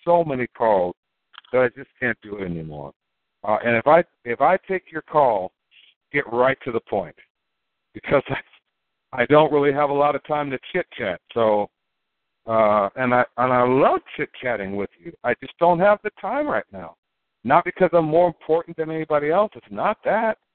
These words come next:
It's just the, the, the particular demands. However, I'll tell you when we will have time to chit-chat is January. That we're, we're doing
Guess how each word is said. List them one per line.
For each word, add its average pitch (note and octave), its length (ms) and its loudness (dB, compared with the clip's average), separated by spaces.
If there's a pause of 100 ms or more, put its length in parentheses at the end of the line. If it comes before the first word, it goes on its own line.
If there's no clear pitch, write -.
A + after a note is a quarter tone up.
(640)
It's B2+ 220 -4
just C#3+ 120 -4 (100)
the, B2 160 -2
the, A#2+ 100 2 (160)
the A2 180 -4
particular C3+ 640 -2
demands. A#2+ 640 2
However, C3 560 2
I'll G2+ 100 -6
tell D#3 200 -6
you D3+ 100 -6
when B2+ 200 -4
we A2+ 180 -4
will A3 240 4
have A#2 220 -4
time G#2 300 -4
to F#2 60 -6 (140)
chit-chat G2+ 440 -6 (1040)
is C3 200 2 (600)
January. C#3+ 680 2
That G#2 80 -10
we're, A#2+ 140 -8 (160)
we're B2 180 -6
doing C3 420 0